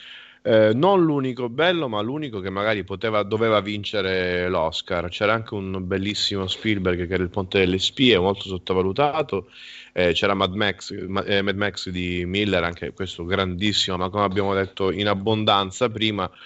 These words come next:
un film fin troppo visionario per riuscire a sfondare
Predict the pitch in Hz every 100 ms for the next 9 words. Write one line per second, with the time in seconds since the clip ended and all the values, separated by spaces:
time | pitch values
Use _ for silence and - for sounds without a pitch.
0 | - - 120 113 123 113 104 - 127 117
1 | 139 135 110 - 131 117 113 117 101 101
2 | 110 110 117 110 113 107 92 101 98 98
3 | 98 95 92 98 - 107 95 95 - 101
4 | 95 98 95 90